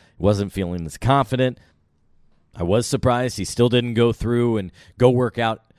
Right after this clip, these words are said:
for some teams. I thought that was probably the most important thing for him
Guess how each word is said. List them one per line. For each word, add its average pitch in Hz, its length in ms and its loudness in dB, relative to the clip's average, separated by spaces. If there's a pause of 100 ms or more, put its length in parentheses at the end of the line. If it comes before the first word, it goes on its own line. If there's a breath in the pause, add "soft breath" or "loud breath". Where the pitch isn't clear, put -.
(120)
for 104 260 -4
some 101 380 -2
teams. 135 460 0
I 107 80 4
thought 117 220 0
that 107 180 0
was 117 180 -4
probably 104 420 -2
the 98 120 0
most 107 260 0
important 104 400 -2
thing 107 180 -4
for 87 200 -4
him 131 340 2